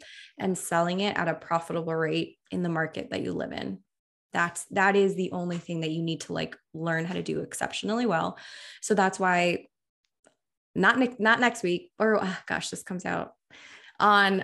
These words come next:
a Wednesday, <laughs> November ninth, we're having a free training that's gonna show you exactly how to do that. It's called Selling Profitable Group Memberships, and it's gonna walk you through how to enroll your first ten members at a two hundred and twenty-five dollar a month group membership.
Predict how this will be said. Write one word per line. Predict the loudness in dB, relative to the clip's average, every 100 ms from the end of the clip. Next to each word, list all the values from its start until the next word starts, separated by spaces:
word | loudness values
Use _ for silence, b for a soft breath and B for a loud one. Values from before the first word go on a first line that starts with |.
| 0
a |
Wednesday, | 2 6 6 6 4 2 2
<laughs> |
November | 0 2 2 2 2
ninth, | 2 2 -2 -8
we're | -8
having | -4 -2 -2
a |
free | -4 -4 -6
training | -4 -4 0 2
that's | 0 -2
gonna | -4
show | -4 -4
you | -2 -2
exactly | -4 -4 -4 -4
how | -6
to | -6
do | -6 -4
that. | -4 -4
It's | -8 -6
called | -4 -4 -4
Selling | -2 0 -2
Profitable | -4 -6 -6 -6 -6
Group | -4 -6 -6
Memberships, | -6 -4 -4 -4 -4 -8
and | -6 -6
it's | -6
gonna | -6 -4 -2 -4 -10 B B
walk | 0 2 2 2
you | 0
through | 2 0
how | 0 -4 -4
to | -4
enroll | -4 -4 -4 -4
your | -6
first | -8 -4 -4 -2 -4
ten | -4
members | -4 -2 -2 -2
at | -2
a | -6
two | -4 -4
hundred | -4 -6 -6
and | -8
twenty-five | -8 -8 -6 -6 -4
dollar | -4 -4 -6 -10 B B B
a |
month | -2 0 -2 -6
group | -4 -2 -2
membership. | -4 -6 -6 -8 -10